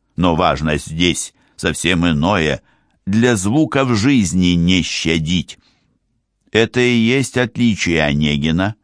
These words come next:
Пушкин эту страсть имел и жизни не щадил.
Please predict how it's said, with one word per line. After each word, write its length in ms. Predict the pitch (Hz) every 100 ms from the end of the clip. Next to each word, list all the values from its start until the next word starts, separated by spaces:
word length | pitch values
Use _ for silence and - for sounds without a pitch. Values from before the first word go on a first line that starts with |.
| _ - - - -
Пушкин 480 | 175 220 - 165
эту 260 | 131 147 139
страсть 480 | - - 143 - 113
имел 640 | 107 95 135 135 120 101 - _ _ _ _ _ _ 85
и 120 | 85
жизни 540 | 71 95 104 87 95
не 260 | 80 85 80
щадил. 800 | - - 67 60 76 85 65